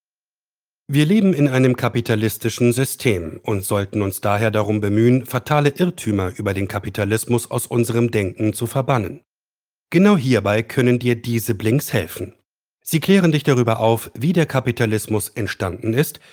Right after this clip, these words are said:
wie er funktioniert, was seine Gefahren sind, was man unter Aktien und Derivaten versteht und woher die Probleme der Eurozone kommen.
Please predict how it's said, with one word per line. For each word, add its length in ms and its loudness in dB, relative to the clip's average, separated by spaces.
wie 120 2
er 100 2
funktioniert, 680 -2
was 180 -2
seine 200 -4
Gefahren 500 0
sind, 260 0
was 240 0
man 160 2
unter 380 -2
Aktien 540 0
und 320 -6
Derivaten 600 -2
versteht 540 -2
und 260 2
woher 280 2
die 80 -2
Probleme 560 -2
der 180 0
Eurozone 680 -2
kommen. 400 -6